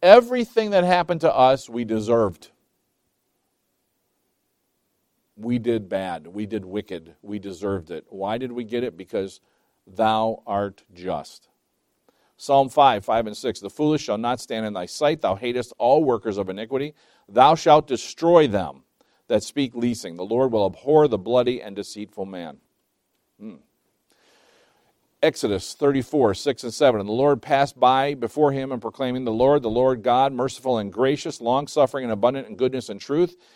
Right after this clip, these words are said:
keeping mercy for thousands, forgiving iniquity and transgression and sin,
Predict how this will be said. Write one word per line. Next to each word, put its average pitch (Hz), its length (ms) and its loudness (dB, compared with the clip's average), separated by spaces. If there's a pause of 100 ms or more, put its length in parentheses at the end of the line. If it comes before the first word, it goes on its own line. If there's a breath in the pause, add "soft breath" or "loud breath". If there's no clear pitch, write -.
(120)
keeping 120 360 -2
mercy 151 340 0
for 120 160 -2
thousands, 160 580 2
forgiving 113 380 -6
iniquity 151 480 -4
and 135 100 -4
transgression 127 600 -4
and 104 120 -10
sin, 151 400 -10